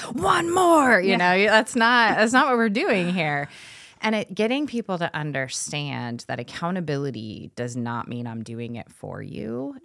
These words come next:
Speaker 1: is
Speaker 2: Mm-hmm.
Speaker 1: tough,
Speaker 2: Mm-hmm.
Speaker 1: you know, and,
Speaker 2: Mm-hmm.
Speaker 1: but that's, and, and I get it. I get the mindset, but that's,
Speaker 2: Yeah.
Speaker 1: that's, I recently hired a strength and fitness or strength and nutrition coach, um, a couple weeks ago. And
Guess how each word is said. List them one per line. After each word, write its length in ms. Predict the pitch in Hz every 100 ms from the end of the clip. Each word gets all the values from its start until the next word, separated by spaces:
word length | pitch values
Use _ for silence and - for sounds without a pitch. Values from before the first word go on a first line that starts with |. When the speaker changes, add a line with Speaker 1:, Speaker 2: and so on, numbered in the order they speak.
| -
Speaker 1:
is 260 | 147 120 -
Speaker 2:
Mm-hmm. 160 | 165
Speaker 1:
tough, 580 | 170 - 139 127 - - -
Speaker 2:
Mm-hmm. 360 | 185 180 175
Speaker 1:
you 60 | 165
know, 100 | 135
and, 360 | 120 120 127 -
Speaker 2:
Mm-hmm. 160 | 135
Speaker 1:
but 240 | 139 131 _
that's, 340 | 139 151 - - - - - _ _ -
and, 200 | 156 143
and 140 | 165 143
I 60 |
get 220 | 127 131 147
it. 200 | 143 143
I 60 |
get 180 | 127 139
the 60 | 160
mindset, 640 | 160 175 - 151 151 - _
but 340 | - 123 113 -
that's, 200 | - 135
Speaker 2:
Yeah. 380 | 180 175 175 175 _ - 170 -
Speaker 1:
that's, 160 | 147 -
I 80 | 165
recently 480 | 170 185 220 160
hired 460 | 139 139 131 123 127
a 60 | 120
strength 340 | - 131 123
and 120 | 123
fitness 380 | 123 104 123 120 -
or 120 | 131
strength 300 | - 143 139
and 80 | 151
nutrition 480 | 135 - 123 127
coach, 580 | 120 123 120 120 - - -
um, 520 | 135 120 110 101 67 127 - -
a 340 | - _ _
couple 180 | - 185
weeks 240 | 170 139
ago. 440 | 147 135 127 127 123
And 440 | - 127 110 110